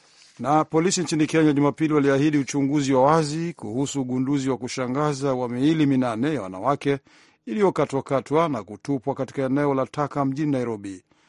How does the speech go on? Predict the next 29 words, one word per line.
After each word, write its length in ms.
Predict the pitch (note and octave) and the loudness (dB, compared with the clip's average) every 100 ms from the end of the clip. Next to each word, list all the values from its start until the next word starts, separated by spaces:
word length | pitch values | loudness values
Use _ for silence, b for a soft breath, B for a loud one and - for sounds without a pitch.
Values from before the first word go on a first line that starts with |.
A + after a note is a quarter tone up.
| b _ | b _
Lakini 340 | A2 - C#3 C3+ | -16 -6 -2 0
hali 220 | C#3 C#3+ | 2 2
ya 60 | C3+ | 2
wasiwasi 480 | A#2+ C#3 D#3 C#3 | -2 -2 -2 -2
ilikuwa 300 | C#3+ A#2+ D#3+ | -4 -4 -4
ikitanda 440 | C#3 B2 E3 E3+ C3 | -4 -6 -6 -4 -4
katika 260 | B2 - | -6 -10
eneo 240 | G2+ C#3 D#3 | -8 -4 -2
la 100 | C#3 | -2
makazi 520 | B2+ - A#2 F#2 G2+ | -4 -6 -8 -10 -10
duni 480 | A#2+ D3+ D#3 E3 F3 _ G#2 | -4 0 0 -2 -4 _ -16
la 120 | F#2+ | -14
Mukuru, 540 | G2 - F#3 D3 E3 b b b b _ | -16 -8 -6 -4 -6 b b b b _
kusini 400 | G#2+ - D3 D3 | -18 -2 2 2
mwa 180 | C#3+ C#3 | 2 2
mji 180 | C3+ | 2
mkuu 280 | C3+ B2+ E3 | 0 -2 -4
wa 120 | D#3+ | -4
Kenya, 440 | - C#3+ C#3 C#3 F3 | -4 -4 -2 -2 -4
huku 520 | A3 E3 B2+ C#3 B2+ | -6 -8 -8 -6 -8
polisi 580 | A#2 C#3 F3 - G2 - b b b _ | -6 -4 -4 -8 -14 -20 b b b _
wakifyatua 540 | G#2+ G2+ - A2+ - C#3 | -18 -16 -14 -10 0 2
mabomu 420 | C3 C3 C#3 C3 | 2 2 2 2
ya 60 | B2 | -2
kutoa 260 | A#2+ B2+ | -6 -6
machozi 640 | G#2+ F#2+ C#3+ D3+ C#3 D#3 D3+ | -6 -6 -4 -4 -4 -8 -10
kwa 160 | - F#2 | -16 -12
muda 280 | A#2+ A#2 | -10 -10
mfupi 500 | G#2+ - E3 - D3+ | -10 -6 -4 -2 -4